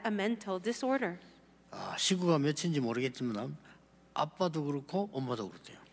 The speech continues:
Speaker 1: I'm not sure exactly how many members there are in the family, but the mom and the dad all had problems.
Speaker 2: 그 뭐 몇 명인지 모르겠지만은 세 명이 다 그런 거예요.
Speaker 1: I'm not sure how many more, but at least three had mental disorders.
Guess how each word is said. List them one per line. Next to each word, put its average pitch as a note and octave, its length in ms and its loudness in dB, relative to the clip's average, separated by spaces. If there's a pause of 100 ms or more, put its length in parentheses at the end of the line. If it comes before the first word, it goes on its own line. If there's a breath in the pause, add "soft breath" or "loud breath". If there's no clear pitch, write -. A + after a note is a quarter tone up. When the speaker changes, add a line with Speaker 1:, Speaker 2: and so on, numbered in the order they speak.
(160)
Speaker 1:
I'm A#3 80 2
not C4 180 2
sure A#3+ 160 2
exactly G#3+ 400 0
how G3 180 2
many F#3+ 240 0
members G3+ 380 0
there F3+ 260 -2
are G3 220 4
in G3+ 100 -4
the F#3+ 120 -4
family, G3+ 360 -2
but F#3+ 180 2
the F#3 100 0
mom G3 420 2
and G3 80 0
the G#3 120 0
dad G3+ 380 0
all A3 300 2
had F3+ 180 -2
problems. F#3+ 600 0 (160)
Speaker 2:
그 - 100 0
뭐 D#3+ 180 0
몇 F#3 220 6
명인지 G3 320 8
모르겠지만은 C#3 840 2
세 C3 200 2
명이 C#3+ 340 4 (320)
다 - 260 -6
그런 G2 200 -4
거예요. D2 180 -12 (320)
Speaker 1:
I'm G3+ 80 0
not G#3 180 2
sure A3 220 2
how G#3 80 0
many G#3 240 0
more, A#3+ 240 2
but A3 160 2
at G#3+ 80 2
least A#3 240 -6
three C4+ 320 -2
had G#3 300 -2
mental G#3 320 -4
disorders. G#3+ 640 -6